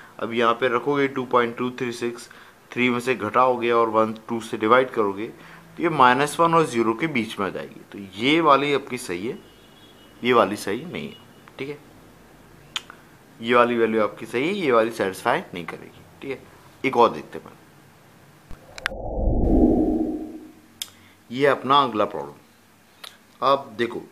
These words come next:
यहाँ पे क्या लिखा है, Base में वन बाई टू, यहाँ पे टू है, तो देखो किस्मत अभी भी अच्छी है आपकी कि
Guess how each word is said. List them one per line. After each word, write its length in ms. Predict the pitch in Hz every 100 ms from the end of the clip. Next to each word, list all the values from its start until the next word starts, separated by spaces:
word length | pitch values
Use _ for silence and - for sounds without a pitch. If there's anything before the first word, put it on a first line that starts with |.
| -
यहाँ 280 | 117 127 147
पे 140 | 156
क्या 160 | 156 151
लिखा 240 | 147 139
है, 120 | 160 147
Base 260 | 127 123 131
में 120 | 160
वन 260 | 143 101 101
बाई 180 | 98 92
टू, 180 | - 82 _ _ _ - - _
यहाँ 280 | 123 135 139
पे 160 | 151 185
टू 300 | 185 123 117
है, 60 |
तो 400 | - - - -
देखो 140 | 139 165 165
किस्मत 400 | 127 - 175 165
अभी 180 | 139
भी 140 | 165 180
अच्छी 300 | 117 - 147
है 80 | 101
आपकी 300 | - - - _ _
कि 120 | -